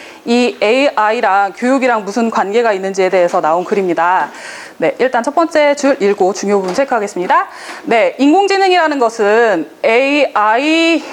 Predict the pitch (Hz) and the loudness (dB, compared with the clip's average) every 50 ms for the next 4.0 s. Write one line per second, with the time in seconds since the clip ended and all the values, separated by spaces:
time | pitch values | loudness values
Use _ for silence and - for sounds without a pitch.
0 | - - - - - - - - - 185 190 202 220 269 370 453 453 415 330 311 | -14 -14 -14 -8 -6 -6 -6 -4 -2 0 2 2 2 2 2 2 2 2 2 2
1 | 320 311 285 214 202 226 233 240 220 196 - - 170 156 - - 233 220 226 214 | 2 2 2 2 2 2 2 0 0 0 0 0 0 0 0 -2 -2 -2 0 0
2 | 208 202 220 226 - 302 330 349 370 392 403 403 302 220 208 214 208 214 220 214 | 0 0 0 0 2 2 4 4 4 4 2 2 2 2 2 2 2 0 -2 -2
3 | 208 202 190 196 220 302 320 302 262 233 262 277 - - 220 185 185 214 302 370 | -2 0 2 2 2 2 2 2 2 0 0 -2 0 0 0 2 2 2 2 0